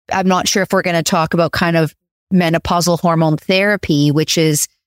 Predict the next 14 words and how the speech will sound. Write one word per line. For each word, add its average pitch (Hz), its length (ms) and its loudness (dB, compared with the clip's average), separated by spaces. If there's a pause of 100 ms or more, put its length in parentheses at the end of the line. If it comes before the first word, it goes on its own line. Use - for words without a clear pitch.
(140)
the 175 100 0
new 190 340 2
term. 165 480 0
We 170 100 2
used 208 260 0
to 220 60 0
call 165 300 -2
it - 80 -2
hormone 160 380 0
replacement 156 580 -2
therapy, 160 540 0
H - 140 -4
R 156 140 0
T, 165 360 0